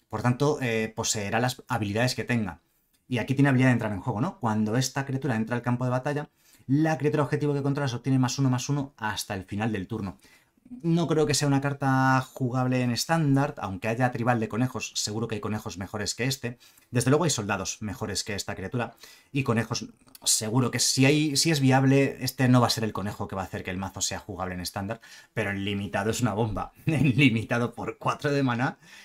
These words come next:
es un dos por uno que da más uno, más uno dos veces, o sea, porque entra el uno uno y el tres dos. En limitado es una cartaza, es una, madre mía, vaya común para el formato limitado. Para construido, como digo, creo que no,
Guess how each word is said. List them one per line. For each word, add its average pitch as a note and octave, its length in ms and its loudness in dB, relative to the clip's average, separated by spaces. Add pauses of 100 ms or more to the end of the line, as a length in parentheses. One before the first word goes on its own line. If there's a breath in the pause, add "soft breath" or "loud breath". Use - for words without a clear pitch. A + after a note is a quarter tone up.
(140 loud breath)
es B2 160 -2
un C#3+ 240 4
dos D3 200 4
por C3+ 240 2
uno E3 320 0 (380 soft breath)
que A2 120 0
da C3+ 180 4
más G#2+ 280 0
uno, C#3+ 140 2
más C3+ 240 2
uno D3+ 340 0 (280)
dos B2 280 0
veces, A#2 320 -4
o F#2 40 -10
sea, F#2+ 240 -4 (280 loud breath)
porque G#2+ 220 -4
entra G#2+ 200 0
el A#2 80 2
uno C3 160 8
uno D3+ 180 6
y C3 60 4
el G#2 120 0
tres G2+ 260 -2
dos. G#2+ 260 -4
En G2 100 -8
limitado F2+ 340 -6
es G#2+ 100 -4
una A2 160 -2
cartaza, A2+ 480 -8
es G2+ 100 -8
una, B2 180 0
madre A2 340 -2
mía, A2 180 0
vaya B2 260 -2
común A#2 360 0
para A2 160 -4
el F#2 80 -8
formato G#2 320 -6
limitado. G#2+ 380 -4 (380 loud breath)
Para A2+ 180 0
construido, B2+ 400 4
como C3 160 6
digo, C#3 360 4 (340)
creo C3+ 160 4
que C3+ 100 2
no, C3 340 4